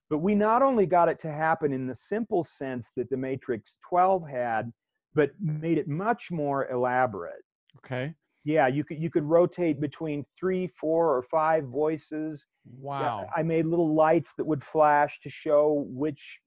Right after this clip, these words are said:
Speaker 1: which of the rotating intervals was playing, 'cause Mike, t-,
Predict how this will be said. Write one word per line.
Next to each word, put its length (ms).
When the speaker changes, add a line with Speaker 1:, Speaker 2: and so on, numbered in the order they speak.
Speaker 1:
which 300
of 160
the 100
rotating 640
intervals 540
was 140
playing, 560
'cause 160
Mike, 320
t-, 160